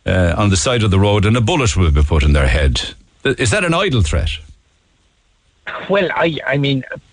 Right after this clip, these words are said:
Speaker 2: thanks be to God, I have never been party to any of these threats having been carried out to that extremity. Um, but I, I wouldn't say it was idle, and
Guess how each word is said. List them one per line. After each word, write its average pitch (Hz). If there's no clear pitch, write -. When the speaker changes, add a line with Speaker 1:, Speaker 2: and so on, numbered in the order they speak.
Speaker 2:
thanks 185
be 170
to 156
God, 151
I 139
have 127
never 139
been 131
party 135
to 131
any 131
of 113
these 120
threats 117
having 123
been 120
carried 123
out 117
to 127
that 131
extremity. 123
Um, 120
but 139
I, 143
I 131
wouldn't 151
say 139
it 113
was 120
idle, 123
and 107